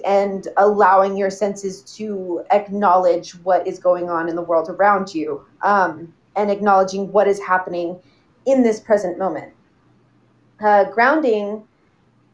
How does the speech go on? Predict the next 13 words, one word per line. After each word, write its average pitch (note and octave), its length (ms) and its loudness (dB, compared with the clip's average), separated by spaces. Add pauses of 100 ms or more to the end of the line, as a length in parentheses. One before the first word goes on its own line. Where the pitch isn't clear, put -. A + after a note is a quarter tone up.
(100)
is A3 400 4
a A3+ 60 6
little A3+ 200 2
bit A#3 200 2
different. G#3+ 560 -2 (400)
You G#3+ 220 -6
are G#3+ 240 6
aware G#3+ 300 4
of G#3+ 240 -2
your G#3 120 -2
surroundings, G3 580 -4
but G3 240 0
what, G3+ 320 4